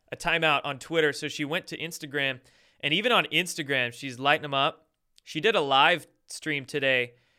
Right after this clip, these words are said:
that had a hundred thousand listeners. Hundred thousand. Now, to put that into perspective, C N N might get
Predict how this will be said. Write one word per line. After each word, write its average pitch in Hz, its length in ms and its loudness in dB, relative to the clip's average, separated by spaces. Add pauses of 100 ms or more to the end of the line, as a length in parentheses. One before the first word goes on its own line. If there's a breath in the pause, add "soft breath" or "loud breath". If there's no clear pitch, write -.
(120)
that 139 120 -2
had 139 180 4
a 131 60 2
hundred 170 400 -4
thousand 160 420 0
listeners. 135 580 -8 (200)
Hundred 175 500 -6
thousand. 151 520 0 (760)
Now, 143 200 2
to 135 80 -4
put 190 180 -10
that 165 160 2
into 139 100 -14
perspective, 139 960 -4
C - 380 -6
N 143 80 -2
N 147 240 0
might 127 280 0
get 127 380 2